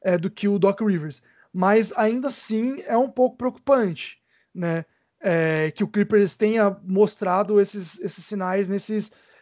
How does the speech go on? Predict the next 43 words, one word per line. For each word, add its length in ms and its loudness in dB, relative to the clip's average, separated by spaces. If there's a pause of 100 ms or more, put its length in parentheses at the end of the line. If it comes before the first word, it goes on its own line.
é, 640 2 (420)
em 140 4
dois 300 6
dos 220 -12
três 280 0
jogos, 420 0
né? 160 -10 (400)
É, 240 2
porque 220 -8
como 160 -2
a 20 2
gente 120 -2
tá 100 -2
falando, 480 0
né, 260 0 (160)
a 60 -8
gente, 280 -2
quando, 360 2
quando 240 0
o 200 0
espaço 360 -6
amostral 320 -8
é 20 -10
pequeno, 480 -2
então 300 -6
só 220 -6
três 200 -8
jogos, 420 2 (440)
a 80 0
gente 180 2
vê 120 4
as 120 4
coisas 220 -4
que 80 -16
se 120 -2
repetem, 540 2
né? 180 -8 (360)
Então, 260 4
a 60 4
movimentação 760 0
que 80 -12
se 80 -8
repete, 800 0